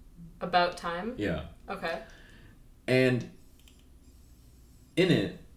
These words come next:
Speaker 2: this guy finds out on his, I think it's his twenty-first birthday, that he can go back in time, but only to something he has experienced.
Speaker 1: Oh, that would be the worst. <laughs>
Speaker 2: Right. So it's, like, only something that you've seen yourself, that you experienced, like, with your,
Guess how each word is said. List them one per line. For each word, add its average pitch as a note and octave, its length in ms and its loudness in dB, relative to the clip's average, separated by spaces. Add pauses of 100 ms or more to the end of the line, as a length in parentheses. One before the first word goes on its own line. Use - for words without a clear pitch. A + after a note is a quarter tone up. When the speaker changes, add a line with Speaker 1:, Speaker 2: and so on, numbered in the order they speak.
(120)
Speaker 2:
this A#2 200 0
guy A#2 180 6
finds A2 260 0
out G2+ 140 4
on F#2+ 120 -2
his, F2+ 280 -4
I F#2 40 -4
think A#2 140 -6
it's - 100 -6
his F#2 140 -8
twenty-first G2 580 -4
birthday, F2 420 -4
that F2 240 -4
he G2+ 220 -6
can G2+ 160 -6
go F2 560 0 (380)
back G#2+ 260 2
in G#2+ 120 0
time, F#2+ 340 -2
but F2 200 -6 (400)
only C3+ 240 8
to C#3 120 2
something A#2+ 340 2
he B2+ 220 2
has A2+ 160 2
experienced. - 640 -2 (540)
Speaker 1:
Oh, - 240 -18
that - 80 -16
would G#3+ 120 -12
be G3 100 -10
the E3+ 140 -6
worst. D#3+ 640 -4 (100)
<laughs> G2+ 100 2
Speaker 2:
Right. A#2+ 340 10
So C3+ 140 6
it's, B2+ 120 8
like, B2+ 180 6
only C#3+ 400 6
something B2 760 0 (360)
that A2+ 120 4
you've A2+ 260 2
seen A2+ 420 2
yourself, F#2+ 540 0
that E2 100 -2
you A2 360 2
experienced, F#2 600 -2
like, F2 260 -10
with G2+ 200 -8
your, F#2 220 -2